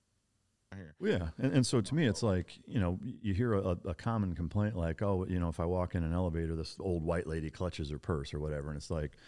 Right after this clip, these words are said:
Speaker 2: dude, if I walk in, in parts of the country, I'm gonna get my fucking head cut off. You know, it's like,
Speaker 1: Yeah.
Speaker 2: so, so it, it, it does work both ways. I think both are, are equally shitty deals, and, and yeah, ideally in this country, like, I think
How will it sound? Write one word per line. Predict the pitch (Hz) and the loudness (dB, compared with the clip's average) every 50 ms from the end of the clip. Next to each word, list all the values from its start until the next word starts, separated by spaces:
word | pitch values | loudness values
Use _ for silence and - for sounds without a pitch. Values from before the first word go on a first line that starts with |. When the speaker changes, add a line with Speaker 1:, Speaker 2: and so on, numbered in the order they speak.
| - - - - _ | -20 -20 -20 -8 _
Speaker 2:
dude, | - 107 98 | 4 4 4
if | 87 | 4
I | 90 107 - | 4 2 2
walk | 131 120 113 107 - | 4 4 2 2 2
in, | 98 90 95 - | 2 2 2 2
in | 110 92 90 | 2 0 2
parts | - 101 101 92 - - | 2 2 2 2 0 -4
of | |
the | 90 | -2
country, | - - 101 98 - - 101 | 0 2 0 2 2 4 4
I'm | 104 | 4
gonna | 110 104 | 6 4
get | 107 104 | 4 2
my | 101 87 | 0 -2
fucking | 85 - 117 107 - 98 | 0 0 -2 -2 0 0
head | 85 101 110 107 95 | 2 2 2 2 2
cut | - 92 82 | 0 0 0
off. | 73 69 64 - - - _ _ _ _ _ _ _ _ _ _ | 0 -2 -6 -8 -10 -16 _ _ _ _ _ _ _ _ _ _
You | - 80 | -2 2
know, | 80 87 98 | 4 4 4
it's | 90 - | 4 4
like, | 104 87 85 78 - | 2 2 2 0 -2
Speaker 1:
Yeah. | - 87 87 90 - _ - - - - - | -8 -12 -12 -14 -14 _ -14 -12 -10 -10 -10
Speaker 2:
so, | - - 104 92 95 - | -2 2 4 4 4 2
so | - - 101 90 90 | 2 4 4 4 4
it, | 90 92 | 4 2
it, | 95 90 - _ | -2 -2 0 _
it | 98 92 | -4 0
does | 90 110 117 120 92 | 2 2 4 4 2
work | 78 87 98 92 76 | 2 2 2 0 0
both | 78 82 90 85 78 - | 0 0 2 2 2 2
ways. | 95 95 95 87 82 85 | 2 4 4 4 4 2
I | 82 | 2
think | 78 - 98 71 | 2 2 2 2
both | 67 71 92 98 107 90 - | 2 2 2 2 2 2 2
are, | 90 85 85 - | 0 0 2 2
are | 82 80 82 90 | 2 2 2 2
equally | 95 87 - 98 80 82 82 80 80 78 - - - _ _ _ _ _ _ - | 2 2 0 0 2 2 2 2 2 0 -2 -6 -16 _ _ _ _ _ _ -8
shitty | - - 123 101 87 85 82 | 0 4 4 4 6 4 2
deals, | 82 92 107 113 98 92 87 76 | 2 2 4 4 4 4 4 4
and, | 85 82 82 85 85 | 2 4 4 2 2
and | 87 87 82 87 | 2 2 2 2
yeah, | 87 95 101 92 | 4 4 2 2
ideally | 82 82 80 76 87 101 104 90 85 82 | 2 0 0 0 2 2 2 2 2 2
in | 80 82 | 2 2
this | 82 82 - | 0 0 0
country, | - 90 90 87 - - 87 | -2 -2 -2 0 0 -2 0
like, | 85 78 78 78 - | 0 0 -2 -2 0
I | 82 78 | -2 -2
think | 76 - 90 82 76 - - | 0 0 0 0 0 -4 -10